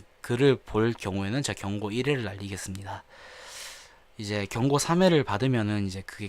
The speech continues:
까이지만, 어, 그 밴다-, 밴 같은 걸 당하는 거죠. 밴을 당하지만, "백군님, 왜요? 왜요? 왜요?" 라면 제가 다시 영상을 돌려서 그분께 보여드리도록 하겠습니다. 그 다음 공지, 그 다음 규칙으로는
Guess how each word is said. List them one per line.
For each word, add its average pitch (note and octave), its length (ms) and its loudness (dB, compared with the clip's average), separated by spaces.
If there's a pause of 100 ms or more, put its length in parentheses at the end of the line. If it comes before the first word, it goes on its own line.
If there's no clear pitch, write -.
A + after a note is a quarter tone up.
까이지만, A2 680 0 (500)
어, G2+ 480 -4 (480)
그 G2 320 -4 (140)
밴다-, B2+ 440 2
밴 G#2+ 200 -2
같은 D3 200 0
걸 D3+ 80 2
당하는 F#2+ 280 -2
거죠. G2+ 320 -8
밴을 G#2+ 260 -2
당하지만, F#2+ 520 -4 (460)
"백군님, D3 480 4
왜요? G#2+ 300 2
왜요? G#2+ 300 -2
왜요?" G#2+ 280 0
라면 A#2 200 2
제가 G2+ 160 -2
다시 G2+ 300 -6
영상을 C3+ 520 4
돌려서 B2+ 720 6 (560)
그분께 G#2 460 -4
보여드리도록 G2 600 -2
하겠습니다. G2 720 -4 (600)
그 A#2 60 -8
다음 C3+ 380 4
공지, B2 440 2
그 A#2+ 260 0
다음 D#3 340 10
규칙으로는 B2 800 0